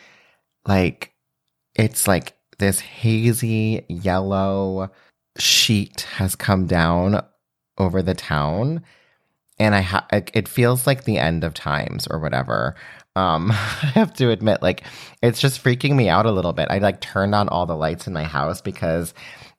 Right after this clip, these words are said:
it's, like, not even two o'clock in the afternoon, and it's dark in here. And I don't know, it's just giving me, like, a super uneasy vibe. So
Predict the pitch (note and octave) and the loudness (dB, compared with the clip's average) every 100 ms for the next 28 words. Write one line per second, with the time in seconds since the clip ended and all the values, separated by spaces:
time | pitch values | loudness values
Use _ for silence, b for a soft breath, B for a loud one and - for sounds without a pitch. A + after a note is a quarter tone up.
0 | - G#2 - - - - _ _ _ _ | 0 2 2 -2 -2 -2 _ _ _ _
1 | - - - _ - A2 A#2 B2 A2 G2 | -4 -4 -8 _ 2 4 4 2 2 0
2 | - F#2+ - E2 F#2+ F#2 - E2 - F2 | 0 0 2 0 0 0 0 -2 -4 -4
3 | D#2+ D#2+ E2+ G2+ - D#2+ E2 D#2+ D#2+ D#2 | -2 -2 -2 -4 -2 0 2 2 0 -4
4 | - D#2+ - - - _ _ - E2+ D#2 | -4 -4 -4 -4 -6 _ _ -20 -4 2
5 | C#2+ C#2 - - _ F2 E2 D2+ C2+ G1+ | 2 2 -4 -20 _ -4 -2 -4 -2 0
6 | G1+ - - D#2 D#2 D#2+ - B B - | 0 -2 0 0 0 -4 -8 B B 0
7 | A#2 B2 G#2+ A2 C3+ B2+ - D3 F3 F3+ | 2 4 2 2 0 0 -2 0 2 2
8 | F3 E3+ - A2+ A2+ G#2+ - - A#2 A2 | 2 2 2 0 0 -4 -8 -6 -2 -2
9 | A2+ A2 F#2 G2 - F2+ F2 F2 E2 C#2+ | 2 0 2 -2 -2 -4 -4 -2 0 0
10 | C#2+ G#1+ A1 - B B - - G#2 G2+ | 0 -2 -6 -12 B B -10 0 4 4
11 | F#2+ | 4